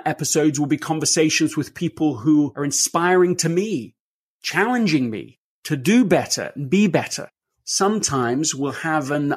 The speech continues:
Ask Me Anything episode. And one day in the future, I'll be gallivanting out on the road and we'll do some live shows together.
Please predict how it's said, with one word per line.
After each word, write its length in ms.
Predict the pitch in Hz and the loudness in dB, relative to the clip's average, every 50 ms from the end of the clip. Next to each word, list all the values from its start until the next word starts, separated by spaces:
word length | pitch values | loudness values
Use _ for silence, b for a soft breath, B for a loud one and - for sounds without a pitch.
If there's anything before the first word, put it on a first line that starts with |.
| - | -2
Ask 340 | 143 156 160 160 156 - - | 0 2 4 4 4 2 2
Me 160 | 160 156 160 | 2 4 4
Anything 400 | 175 196 220 202 - - 151 131 | 4 4 2 0 2 2 2 2
episode. 540 | 120 - - 117 - - 113 101 - - _ _ _ _ _ _ _ _ _ _ _ - | 0 -2 -4 -8 -8 -8 -8 -10 -12 -16 _ _ _ _ _ _ _ _ _ _ _ -12
And 100 | 156 147 | -2 0
one 180 | 160 190 196 | 2 2 4
day 140 | 185 180 175 | 4 4 4
in 100 | 170 175 | 4 2
the 60 | 170 | 2
future, 600 | 160 - - 175 180 170 - - 175 165 151 131 - _ _ _ _ _ | -2 -4 -4 -6 -6 -4 -4 -2 -2 -2 -2 -4 -8 _ _ _ _ _
I'll 80 | - 139 | -10 -8
be 80 | 139 139 | -8 -4
gallivanting 760 | 120 - 165 156 170 170 151 160 156 160 156 - 151 156 - | 0 2 4 4 4 4 2 2 2 2 0 0 -2 -2 0
out 300 | - 156 165 156 - - | 0 0 0 0 0 -2
on 80 | 151 143 | -2 -2
the 80 | 139 | 0
road 400 | 131 139 151 151 151 156 160 156 - _ _ | 0 2 4 4 6 4 4 2 0 _ _
and 100 | - 131 | -6 -6
we'll 80 | 139 127 | -2 0
do 120 | 143 143 | 0 0
some 200 | 135 - 147 135 | 0 0 -2 -2
live 300 | 131 131 135 139 139 120 | -2 0 0 -2 -2 -2
shows 380 | - - - 135 127 127 120 - | -2 -2 0 0 0 0 -2 -4
together. 460 | - 123 117 123 120 110 110 95 - | -4 -4 -4 -2 -2 -2 -4 -6 -8